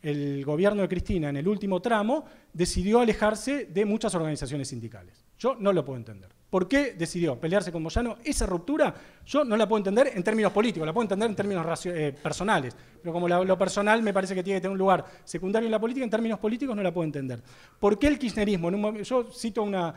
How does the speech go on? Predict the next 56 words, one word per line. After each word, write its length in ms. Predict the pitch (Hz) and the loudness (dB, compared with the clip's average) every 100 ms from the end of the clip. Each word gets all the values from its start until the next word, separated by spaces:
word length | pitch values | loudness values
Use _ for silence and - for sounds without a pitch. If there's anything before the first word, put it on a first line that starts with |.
| - - | -14 -10
hay 100 | - | 0
una 140 | 226 208 | 4 6
vieja 260 | 226 214 | 4 2
frase 220 | 202 208 190 | 4 4 6
de 80 | |
Borges, 280 | 226 196 160 | 8 8 4
¿no? 80 | 180 | -2
Que 80 | 196 | -2
dicen 200 | 185 151 | -4 -4
que 60 | |
los 120 | 156 - | -4 -4
peronistas 560 | 156 160 190 190 190 - - _ | -2 -2 -2 -2 -4 -8 -20 _
no 80 | 151 | -12
son 180 | 139 156 | -6 -4
buenos 240 | 165 170 | -2 0
ni 120 | 185 185 | 0 0
malos, 260 | 196 208 | 0 -2
son 140 | 180 165 | -4 -6
incorregibles. 720 | 156 143 139 151 120 107 - | -6 -8 -8 -8 -8 -10 -16
Yo 80 | 156 | -8
creo 120 | 180 | -4
que 60 | 190 | -2
hubo 80 | |
un 80 | 220 | 0
momento 360 | 214 226 220 226 | 0 2 0 0
en 60 | |
el 40 | 202 | 2
cual 140 | 202 | 2
el 80 | 196 | 2
kirchnerismo 560 | 196 180 190 196 214 220 - - | -2 -4 -4 -2 -4 -6 -16 -8
consideró 480 | - 180 208 226 226 | -2 0 2 6 6
que 80 | 185 | 4
la 120 | 175 | 0
clase 260 | 175 185 196 | 2 2 2
media 240 | 196 170 | 2 2
no 100 | 165 | 2
era 140 | 190 180 | 4 4
ni 160 | 175 | 2
buena 240 | 196 214 208 | 2 2 2
ni 80 | |
mala, 320 | 214 175 151 135 - - | 2 2 0 -4 -14 0
era 300 | 220 185 170 | 4 4 2
incorregible 640 | 208 226 220 - 254 262 240 | -2 0 -2 -2 -4 -2 -4
y 100 | 190 | -2
dejó 240 | 175 - | -2 0
de 80 | 190 | 0
hablar. 240 | 160 151 131 | 2 0 -4
Y 40 | |
me 160 | 170 240 | -4 -4
parece 160 | 262 | -4
que 60 | 269 | -6
fue 100 | 254 | 0
un 60 | |
error 320 | 208 202 214 - - - - | 2 4 4 0 -16 -18 -10
estratégico 800 | 165 185 180 190 202 214 208 - - _ - | -2 0 0 -2 -2 0 0 -4 -20 _ -6
mayúsculo 540 | 160 151 - 123 104 | -2 -2 -4 -14 -18